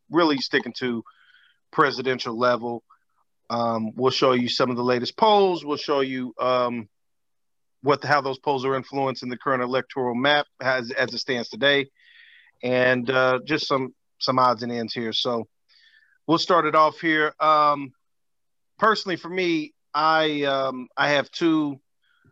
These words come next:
brothers on here that they're, they're both saved. They both, um,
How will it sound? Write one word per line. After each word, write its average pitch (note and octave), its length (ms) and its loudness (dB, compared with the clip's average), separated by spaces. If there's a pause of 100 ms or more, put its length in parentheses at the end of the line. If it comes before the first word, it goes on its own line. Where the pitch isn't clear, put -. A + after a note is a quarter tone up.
(140)
brothers C#3 300 0
on C#3 220 2
here C#3 300 2
that B2+ 300 -4
they're, B2+ 300 -4
they're B2+ 120 -4
both C3 260 -4
saved. E3 600 -2
They C3+ 140 -4
both, B2+ 360 -10 (260)
um, B2 460 -6